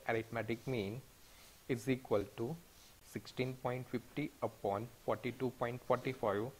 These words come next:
is equal to zero point three nine. Okay, let's see one more example. Now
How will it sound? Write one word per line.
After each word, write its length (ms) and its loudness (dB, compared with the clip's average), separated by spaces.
is 160 0
equal 320 0
to 160 -2
zero 300 2
point 260 -2
three 540 0
nine. 240 0
Okay, 320 -4
let's 280 -2
see 160 -2
one 240 0
more 160 0
example. 680 -2
Now 240 2